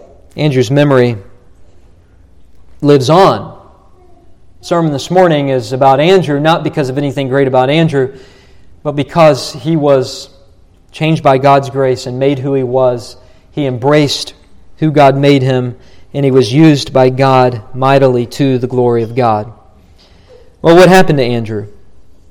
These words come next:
We're told, according to tradition, that Andrew was martyred in Achaia because he led the wa-,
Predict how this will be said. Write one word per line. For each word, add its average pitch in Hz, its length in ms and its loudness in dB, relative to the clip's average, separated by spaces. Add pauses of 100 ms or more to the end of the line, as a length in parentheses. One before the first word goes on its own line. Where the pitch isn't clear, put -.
(2500)
We're 190 120 0
told, 214 280 6
according 190 380 4
to 170 80 -2
tradition, 180 480 2
that 160 140 4
Andrew 170 360 6
was 156 260 4
martyred 170 460 6
in 139 340 0 (1500)
Achaia 160 640 2 (1600)
because 143 580 0
he 143 140 -2
led 143 340 2
the 131 80 0
wa-, 139 460 2